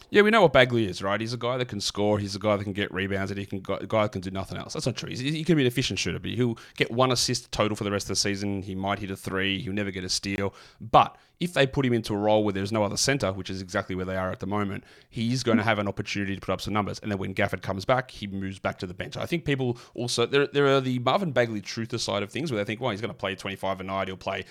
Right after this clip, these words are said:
at the four. He'll play at the five." Eh, that's not gonna happen, I don't think. But for the time being, yeah, like, I, I don't mind it. Especially today, there's five games on. He, he might start, he might not, but he's gonna get twenty-ish minutes, I'm guessing. And that could push even higher. And, and that makes it at least marginally interesting because a concussion usually,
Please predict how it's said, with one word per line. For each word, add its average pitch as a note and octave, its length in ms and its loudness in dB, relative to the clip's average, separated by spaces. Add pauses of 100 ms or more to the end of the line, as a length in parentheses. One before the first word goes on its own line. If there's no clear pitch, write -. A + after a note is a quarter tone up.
(100)
at - 120 -8
the - 60 -14
four. G#2 280 -4
He'll G#2 100 -8
play F#2+ 180 -4
at F#2+ 100 -10
the F2+ 60 -18
five." G2+ 460 -4
Eh, D#3+ 160 -12
that's C3 240 -8
not A#2 120 -4
gonna G2 180 -4
happen, F#2 320 -8 (300)
I A2 80 2
don't F#2+ 180 -8
think. - 240 -14 (220)
But A#2+ 420 4
for C3+ 100 -6
the G#2+ 80 -4
time C3 240 0
being, B2 360 0
yeah, A2 160 4
like, G2+ 160 -2
I, G#2 280 0
I G#2 100 -2
don't A2+ 200 -2
mind G#2 240 -4
it. G#2 60 -10
Especially A2 400 -2
today, A2+ 140 4
there's F#2+ 120 -4
five A#2 180 2
games G#2+ 280 0
on. F2 100 -6 (220)
He, - 100 -12 (240)
he A2 100 -6
might G#2+ 280 2
start, D3+ 220 4
he A#2+ 40 2
might G#2 200 2
not, A2+ 200 2
but - 80 -8
he's F#2 120 -8
gonna G#2 140 -6
get F#2 220 -8
twenty-ish F#2+ 720 -8
minutes, D3+ 260 0
I'm C#3+ 140 -2
guessing. E3 380 -4 (360)
And A2 320 4
that A2+ 120 0
could G#2+ 160 -4
push - 220 -4
even F#2+ 200 0
higher. G2 380 2
And, - 200 -4
and A#2 100 0
that C3 80 -4
makes F3+ 220 0
it F#3 120 -4
at C#3 60 -4
least D3+ 240 0
marginally A#2 460 2
interesting A2 340 -6
because G#2 220 -4
a G#2+ 40 -8
concussion A#2+ 460 -4
usually, G2+ 460 -2